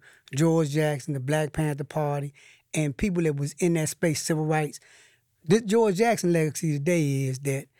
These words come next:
he, his, what he thought, what he believed is still going on as we speak today. You still have us organizing in prison. You still have us organizing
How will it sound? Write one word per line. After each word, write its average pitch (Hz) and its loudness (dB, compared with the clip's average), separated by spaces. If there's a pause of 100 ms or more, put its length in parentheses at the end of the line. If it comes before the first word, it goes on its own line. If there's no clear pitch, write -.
(540)
he, 226 2
his, 175 -2
what 165 0
he 160 2
thought, 202 2 (100)
what 156 0
he 147 -2
believed 175 0 (140)
is 131 -4
still 185 0
going 156 2
on 147 0 (400)
as 156 2
we 151 -2
speak 147 -4
today. 139 -6 (460)
You 190 2
still 214 2
have 160 2 (760)
us 160 2
organizing 147 2 (420)
in 147 2
prison. 127 -4 (420)
You 190 2
still 196 2
have 165 2
us 151 -2 (200)
organizing 151 2